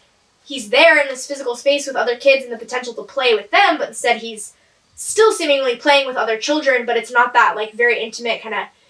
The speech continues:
human face-to-face meet and meet up, um,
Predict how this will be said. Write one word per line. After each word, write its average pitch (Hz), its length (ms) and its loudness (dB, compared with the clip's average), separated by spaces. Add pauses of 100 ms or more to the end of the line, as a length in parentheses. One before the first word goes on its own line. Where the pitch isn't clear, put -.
(100)
human 285 480 4
face-to-face 262 1000 0 (560)
meet 285 840 -4 (320)
and 226 320 -4
meet 226 540 -8 (100)
up, 196 300 2 (500)
um, 196 400 -6